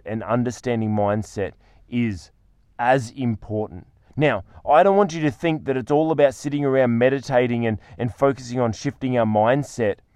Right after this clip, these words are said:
and, and the, the riches and success will come to us. No, not at all. It's far from that. We still need the skills. We still need the talent. We still need the hard work. But all of that without the right mindset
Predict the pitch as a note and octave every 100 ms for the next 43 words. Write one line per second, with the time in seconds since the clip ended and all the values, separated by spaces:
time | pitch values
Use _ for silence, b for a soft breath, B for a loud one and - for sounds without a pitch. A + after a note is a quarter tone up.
0 | b b b b - D3 B2+ A#2+ - C3
1 | B2+ A#2+ A#2+ G#2+ A#2+ B2+ D#3 C#3+ C3 B2+
2 | A2+ A2+ - B2+ G#2 G#2+ A2+ B2+ C3+ A2
3 | F#2+ - _ - A2 C3 C3+ C3+ F#2+ -
4 | _ _ _ - A2 B2 C#3 D3+ C#3 G#2+
5 | G2 A#2+ - - - B2+ C#3+ - C3+ C#3+
6 | C3+ F#2 - b b C#3 B2 - D#3+ D#3+
7 | D#3 D3 C3+ - - E3 A#2+ F2 - b
8 | B2 A#2 D#3 D3+ D3+ C3 C#3 C#3 C3+ C#3
9 | G#2+ B B C3 - - D#3+ D#3 D3+ C3+
10 | A#2+ C3 C3+ G#2+ C3+ B2+ G#2+ _ _ _
11 | _ _ _ _ _ _ - C3+ B2 C#3
12 | D#3+ C3 C3 C3 A#2+ A#2 A2+ A2+ A2 G#2
13 | G#2 G#2+ A#2+ - D3+ E3+